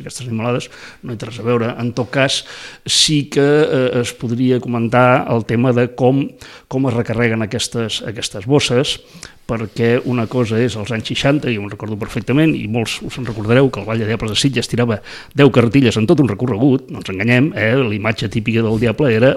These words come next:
la massa, eh, a l'espatlla, eh? Això era així. Bé, s'ha anat augmentant, clar, ara amb una bossa, per, per més que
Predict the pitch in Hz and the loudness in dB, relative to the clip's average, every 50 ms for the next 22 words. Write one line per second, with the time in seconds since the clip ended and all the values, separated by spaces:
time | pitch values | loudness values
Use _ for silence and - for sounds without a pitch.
0 | - 120 104 107 113 113 117 - - 123 123 143 151 147 151 170 262 - 123 113 | 2 0 0 2 2 2 2 2 2 4 4 6 6 6 4 4 2 -2 -4 -4
1 | 110 117 - 110 123 110 113 113 - - - 92 87 80 90 101 131 185 214 214 | -4 -4 -4 -4 -2 -2 -2 -4 -4 -4 -4 -4 -4 -4 -2 4 4 4 4 2
2 | - - - - - - - 123 113 104 - - 87 - - - - - 110 - | -2 -12 -18 -18 -10 -6 -4 -4 -4 -4 -6 -8 -10 -14 -20 -20 -12 -10 -10 -10
3 | - - - - - - - - - 107 104 110 117 110 120 117 127 - - - | -10 -16 -20 -20 -18 -18 -16 -14 -12 -10 -6 -6 -4 -2 -4 -4 -4 -8 -12 -16
4 | - - 117 117 - - 117 113 120 139 - - 127 107 110 110 104 101 110 123 | -14 -14 -12 -12 -12 -8 -6 -4 -4 -4 -6 -8 -6 -6 -4 -4 -4 -4 -4 -4
5 | - - 107 92 - 104 101 - - - 95 95 104 110 - - | -4 -4 -8 -8 -10 -12 -14 -12 -14 -12 -10 -8 -6 -6 -6 -6